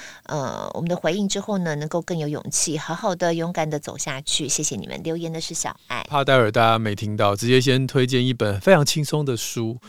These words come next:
Speaker 2: 就是我的轻松是指文笔非常的轻松，但内容就是很适合每一位单亲家庭。那它叫做《我那不完美却幸福的单亲旅程》。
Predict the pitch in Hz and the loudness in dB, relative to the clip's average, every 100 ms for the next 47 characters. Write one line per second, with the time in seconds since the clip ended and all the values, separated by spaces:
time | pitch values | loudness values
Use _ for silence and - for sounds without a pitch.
0 | - - 156 190 147 131 160 - 180 190 | -16 2 4 6 8 8 8 6 6 6
1 | 180 185 147 110 113 156 143 - 127 120 | 4 2 2 4 4 4 0 2 4 4
2 | 104 101 - 107 110 104 101 - - - | 2 -2 -4 -4 0 0 -2 -8 -18 -10
3 | - 143 156 131 107 104 110 - 123 - | 0 4 6 6 4 0 -6 -2 -2 -2
4 | 127 113 104 - - - - - 107 104 | -2 0 -2 -6 -16 -18 -14 -6 -4 -2
5 | 139 123 113 104 107 110 110 107 104 107 | 0 2 2 0 -2 0 0 2 0 0
6 | 107 104 104 101 104 98 107 107 110 110 | -4 -2 2 2 0 -4 -2 0 0 0
7 | 110 104 95 113 127 113 147 113 101 110 | 0 0 -2 4 4 4 2 2 2 2
8 | 107 - - 113 95 - 101 - 58 - | -4 -6 -4 -2 -2 -2 -4 -6 -8 -8
9 | - - 104 107 107 104 - - - | -2 0 0 -2 -4 -4 -6 -8 -8